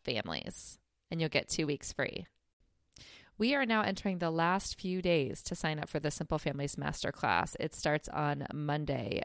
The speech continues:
January seventh. We're gonna spend four weeks talking about simplifying a family home and four weeks talking about simplifying parenting. It's gonna be pretty awesome, and I would love to have you join me. So again, go to simplefamilies dot com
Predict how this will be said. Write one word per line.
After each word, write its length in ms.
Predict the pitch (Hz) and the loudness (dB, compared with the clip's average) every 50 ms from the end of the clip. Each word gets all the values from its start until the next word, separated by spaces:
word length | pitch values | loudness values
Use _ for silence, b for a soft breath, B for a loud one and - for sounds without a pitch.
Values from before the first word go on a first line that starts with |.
| - 151 | -4 -6
January 560 | - 151 147 147 147 143 143 143 143 135 143 | -4 -4 -2 -2 -2 -2 -2 -2 -2 -2 -2
seventh. 500 | - - - - - - - - - - _ _ _ _ _ _ - | 0 -2 -2 -2 -2 -6 -6 -8 -16 -18 _ _ _ _ _ _ 2
We're 80 | 185 180 | 4 4
gonna 160 | 180 180 180 | 6 4 2
spend 280 | - - 185 170 160 | 0 -2 -4 -4 -4
four 300 | - - - 202 196 196 | -8 0 4 6 6 8
weeks 320 | 190 190 185 175 - - - | 6 6 4 2 0 -2 2
talking 340 | - 185 175 - - 165 165 | 2 2 0 0 -2 -2 0
about 220 | 151 151 139 - | 2 2 0 0
simplifying 480 | - 170 - 175 165 - 170 160 156 151 | -2 0 0 0 2 4 2 2 2 0
a 60 | 156 | -2
family 320 | - 160 156 156 156 151 | -2 -2 -2 0 0 0
home 480 | 165 160 165 160 160 160 165 165 170 B B B B B B B | 0 2 0 0 0 0 0 -2 -2 B B B B B B B
and 160 | 165 165 156 | -4 -4 -4
four 260 | - - 180 175 170 160 | 0 4 6 6 6 6
weeks 260 | 160 156 - - - | 4 0 0 -2 -2
talking 320 | - 156 156 - 151 151 | -2 -2 -4 -4 -6 -4
about 200 | 156 147 139 - | -4 -4 -4 -4
simplifying 580 | - - 156 151 151 147 - 151 147 151 147 - | -4 -4 -4 -2 -4 -4 -2 -2 -4 -4 -4 -4
parenting. 760 | - - - 147 139 - - - - - - - - 180 - _ _ _ _ _ _ _ _ _ _ | -6 -6 -4 -4 -4 -6 -6 -6 -6 -6 -6 -10 -10 -12 -14 _ _ _ _ _ _ _ _ _ _
It's 220 | - 208 196 - - | -6 -6 -4 -4 -2
gonna 180 | - 226 233 | -2 -2 0
be 100 | 226 240 | 0 -2
pretty 280 | 240 - 240 226 214 202 | -2 -2 0 0 0 2
awesome, 400 | 185 165 165 160 - - 151 147 | 4 4 4 4 2 -2 -2 -2
and 80 | 147 156 | -2 -2
I 60 | 165 | -2
would 140 | 170 165 160 | -2 -2 -4
love 460 | 165 160 170 165 160 156 160 156 156 - - | -4 -2 0 2 2 2 2 0 -2 -6 -4
to 100 | - 170 | -2 -2
have 220 | 185 175 156 156 147 | 0 0 0 -2 -2
you 60 | 160 | -2
join 280 | - - - - - - | -2 -2 -2 -2 -4 -6
me. 240 | - - - - 170 | -8 -10 -8 -8 -6
So 140 | - - - 165 | -4 -2 -2 2
again, 200 | - 185 170 156 | 4 4 4 4
go 140 | - 151 | 2 0
to 40 | 147 | 0
simplefamilies 720 | 156 - - 202 - 240 - - 226 214 208 208 208 202 | 0 0 -2 0 0 0 0 2 0 2 2 0 0 2
dot 240 | - 180 - - - | 2 0 0 0 -4
com 400 | - - 180 175 175 175 180 | -6 -4 -4 -2 -2 -2 -4